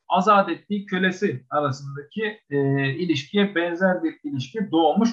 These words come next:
olurdu. Ev, günümüzdeki evlatlıktan farklı bir müesseseden bahsediyorum. Ve gelelim hepinizin duyduğunda bir iki adım geri attığı, e, ya da aranızda hukukçu varsa,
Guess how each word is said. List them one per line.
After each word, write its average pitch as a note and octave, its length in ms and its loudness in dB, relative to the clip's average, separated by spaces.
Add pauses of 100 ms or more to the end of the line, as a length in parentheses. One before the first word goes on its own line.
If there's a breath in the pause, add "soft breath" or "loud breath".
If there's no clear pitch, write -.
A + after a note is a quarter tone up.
olurdu. E3+ 680 0
Ev, F#3 240 2
günümüzdeki D3+ 520 -4
evlatlıktan E3+ 880 -2
farklı D#3+ 380 0
bir F#3 220 -6 (100)
müesseseden D3 800 -2
bahsediyorum. A#2 580 0 (160)
Ve E3 100 0
gelelim G3+ 580 4 (320)
hepinizin D#3+ 640 0
duyduğunda D3+ 840 0
bir D3 200 -6 (100)
iki C3 180 -4
adım A#2 340 0
geri A#2+ 260 6
attığı, E3+ 640 0 (260)
e, B2+ 100 -2
ya B2 400 2
da C3 120 2
aranızda C3 440 2
hukukçu B2+ 500 -2
varsa, C3+ 520 2